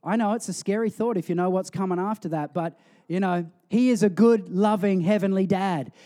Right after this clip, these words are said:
He wants to do good things in your life. He wants to increase you in him. He wants to bring about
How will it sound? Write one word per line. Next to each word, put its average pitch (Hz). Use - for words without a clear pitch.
He 233
wants 240
to 240
do 233
good 226
things 262
in 208
your 185
life. 170
He 262
wants 254
to 254
increase 277
you 254
in 233
him. 185
He 277
wants 285
to 262
bring 240
about 254